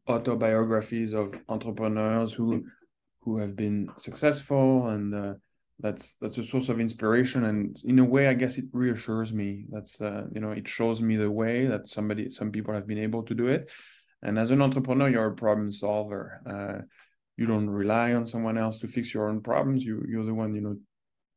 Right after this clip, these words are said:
t-, you, to whom people come to fix the problems.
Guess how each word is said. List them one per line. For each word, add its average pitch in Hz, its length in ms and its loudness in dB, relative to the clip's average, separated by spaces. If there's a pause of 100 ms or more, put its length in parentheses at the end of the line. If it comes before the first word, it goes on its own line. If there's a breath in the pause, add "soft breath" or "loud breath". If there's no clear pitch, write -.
(100)
t-, - 60 -20 (440)
you, 110 200 -10 (220)
to 110 160 -4
whom 117 300 0
people 127 340 2
come 107 320 2
to - 100 -16
fix - 300 -6
the - 80 -14
problems. 101 560 -2